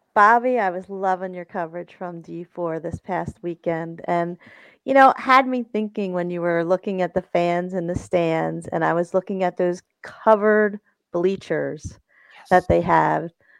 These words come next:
Speaker 1: Um, and I'm like, "You know, more tracks really need to have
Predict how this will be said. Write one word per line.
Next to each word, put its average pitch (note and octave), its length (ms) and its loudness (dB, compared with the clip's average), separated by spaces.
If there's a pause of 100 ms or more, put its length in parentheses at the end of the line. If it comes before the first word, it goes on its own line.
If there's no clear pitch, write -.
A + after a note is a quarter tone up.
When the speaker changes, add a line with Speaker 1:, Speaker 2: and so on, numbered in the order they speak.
(180)
Speaker 1:
Um, D#3+ 500 4 (120)
and G3+ 180 6
I'm G#3 140 4
like, G#3+ 360 -2
"You B3 80 -2
know, C#4+ 540 -4
more C#4 400 -4
tracks - 800 -4 (560)
really A3 360 2
need F3+ 300 -6
to F#3 80 -6
have D#3+ 540 -2